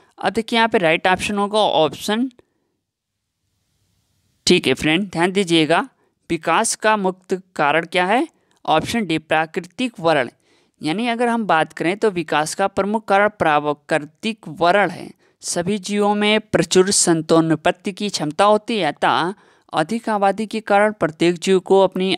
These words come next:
आवश्यकताओं की पूर्ति हेतु दूसरे जीवों से जीवन पर्यंत संघर्ष करना पड़ता है। उपयोगी विभिन्नताएं पीढ़ी दर पीढ़ी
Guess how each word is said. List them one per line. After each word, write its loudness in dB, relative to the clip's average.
आवश्यकताओं 0
की -4
पूर्ति -4
हेतु 0
दूसरे 2
जीवों 4
से 2
जीवन 4
पर्यंत 2
संघर्ष 0
करना -2
पड़ता -4
है। -8
उपयोगी 4
विभिन्नताएं 0
पीढ़ी 0
दर 0
पीढ़ी -2